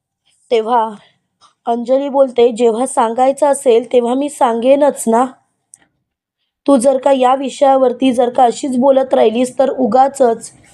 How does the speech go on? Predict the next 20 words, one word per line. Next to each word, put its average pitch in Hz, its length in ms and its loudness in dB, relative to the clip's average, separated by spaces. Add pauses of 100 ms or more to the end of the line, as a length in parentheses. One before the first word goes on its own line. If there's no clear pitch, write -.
(320)
गोष्टी 254 380 0
वाढत 240 380 0
जातील 262 420 0 (1300)
आणि 254 240 0
तुला 277 180 4
कळणार 262 480 0
सुद्धा 277 360 0
नाही. 247 380 -2 (800)
ईश्वरी, 277 520 2
काही 269 300 0
काही 285 200 2
गोष्टी 254 480 2
लपण्यातच 262 840 0
अर्थ 240 280 -2
आहे. 233 300 0 (1400)
प्लीज, 285 340 4 (760)
प्लीज 285 300 2
ईश्वरी, 262 480 -2
मला 262 320 -2
त्याचा 262 440 -2